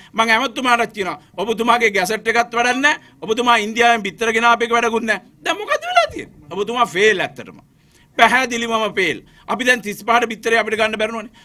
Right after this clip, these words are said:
කොහොම ඔබතුමාගේ ගැසට් එක දැන් ක්‍රියා ඒක වෙන්නේ නැහැනේ. දැන් මේ ගැන හොයලා බලන්න මේ රටේ මිනිස්සු අපි. දැන් ඔබතුමාට ඒ නීතිය ක්‍රියාත්මක කරන්න බැයි නම්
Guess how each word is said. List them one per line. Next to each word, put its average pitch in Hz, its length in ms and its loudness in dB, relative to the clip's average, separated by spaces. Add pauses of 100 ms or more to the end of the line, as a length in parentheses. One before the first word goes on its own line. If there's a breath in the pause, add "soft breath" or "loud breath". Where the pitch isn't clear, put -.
කොහොම 240 240 4
ඔබතුමාගේ 233 360 0
ගැසට් 208 340 0
එක 233 120 0
දැන් 233 140 0
ක්‍රියා 226 280 2
ඒක 196 280 -2
වෙන්නේ 226 200 -2
නැහැනේ. 208 420 -10
දැන් 269 140 -2
මේ 240 160 2
ගැන 294 160 0
හොයලා 294 280 2
බලන්න 294 360 2
මේ 233 100 -2
රටේ 269 200 -2
මිනිස්සු 427 400 -2
අපි. 202 220 -4 (680 soft breath)
දැන් - 180 0
ඔබතුමාට 254 540 0
ඒ 277 160 4
නීතිය 226 360 -2
ක්‍රියාත්මක 226 500 -2
කරන්න 262 300 0
බැයි 254 160 4
නම් 196 180 -10